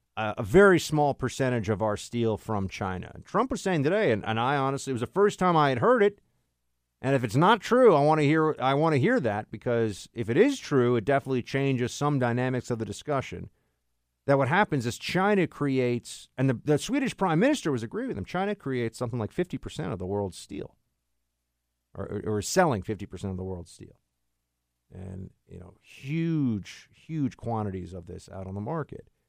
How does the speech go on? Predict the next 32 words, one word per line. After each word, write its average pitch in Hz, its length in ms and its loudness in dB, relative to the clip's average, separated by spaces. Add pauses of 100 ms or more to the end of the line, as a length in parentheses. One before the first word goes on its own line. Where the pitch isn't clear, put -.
(380)
And 98 220 -4
some 156 260 0
countries 101 640 -4
will 104 200 -4
actually 101 680 -6 (540)
be 110 480 -2 (500)
a 120 140 2
middleman 117 720 6
for 110 160 -4
Chinese 110 500 -4
steel 143 300 -2
into 92 140 -2
the 101 80 -8
United 95 260 -6
States. - 300 -10
That 139 180 -2
was 139 120 -6
the 110 80 -10
claim 107 280 -6
that 98 80 -8
Trump 98 240 -8
was 87 100 -10
making 90 320 -12
today. - 440 -20 (1040)
And 90 340 -18
I 92 120 -2
hadn't 107 240 0
heard 139 200 0
that 104 200 -2
from 95 120 -6
anybody 92 340 -6
else. - 360 -20